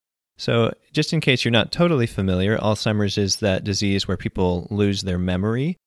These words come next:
Usually it's older people, and it's actually really common.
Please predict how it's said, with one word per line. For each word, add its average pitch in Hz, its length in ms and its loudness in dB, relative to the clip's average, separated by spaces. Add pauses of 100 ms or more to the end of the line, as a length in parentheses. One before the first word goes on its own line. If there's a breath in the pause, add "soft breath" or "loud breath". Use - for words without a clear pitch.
(180)
Usually 120 480 2
it's 107 140 0
older 98 280 0
people, 92 540 -2 (560)
and 113 260 2
it's 107 300 -4
actually 226 400 -2
really 156 340 2
common. 120 680 -4